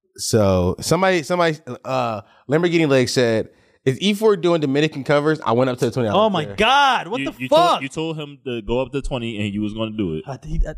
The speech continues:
Speaker 2: I, first of all, I didn't say that.
Speaker 3: You did.
Speaker 2: I don't think I said that.
Speaker 3: No,
Speaker 2: You
Speaker 3: you
Speaker 2: just
Speaker 3: did.
Speaker 2: threw
Speaker 3: We,
Speaker 2: that
Speaker 3: no,
Speaker 2: on me.
Speaker 3: no, no. Uh, we went, we had a little back and forth, and then you was like, "Nah, matter of fact, I'll do it. I'll give him one song."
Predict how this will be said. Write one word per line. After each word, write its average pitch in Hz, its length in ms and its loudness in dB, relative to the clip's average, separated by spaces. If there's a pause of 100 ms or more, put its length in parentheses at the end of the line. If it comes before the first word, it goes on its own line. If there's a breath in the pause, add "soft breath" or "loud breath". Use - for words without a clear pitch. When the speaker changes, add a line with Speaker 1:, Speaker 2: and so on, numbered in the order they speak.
(160)
Speaker 2:
I, 180 220 -8
first 370 240 0
of 175 60 4
all, 147 60 4
I 165 100 0
didn't 185 160 0
say 120 160 -6
that. 95 280 -12
Speaker 3:
You 107 120 -2
did. 85 260 -4 (180)
Speaker 2:
I 202 80 -2
don't 262 100 2
think 240 100 4
I - 20 2
said 156 240 0
that. 101 180 -12
Speaker 3:
No, 107 80 -2
Speaker 2:
You 233 100 4
Speaker 3:
you 262 60 4
Speaker 2:
just 269 220 2
Speaker 3:
did. - 40 -10
Speaker 2:
threw 214 100 4
Speaker 3:
We, 247 80 4
Speaker 2:
that 196 100 0
Speaker 3:
no, 170 140 0
Speaker 2:
on 180 80 -6
me. 143 60 -8
Speaker 3:
no, 147 120 -2
no. 123 320 -6
Uh, 123 160 -2
we 127 100 -2
went, 131 220 0
we 123 100 -2
had 139 140 0
a 143 40 -6
little 156 240 0
back 156 220 -2
and 196 100 -6
forth, 143 240 0
and - 100 4
then 127 100 0
you 151 60 0
was 135 80 -2
like, 147 160 0
"Nah, 294 80 -8
matter 349 300 -8
of 339 60 -8
fact, 349 140 -6
I'll 311 140 -4
do 120 160 0
it. 120 100 -4
I'll 202 140 0
give 143 180 -4
him 110 120 -4
one 95 140 -8
song." 92 260 -10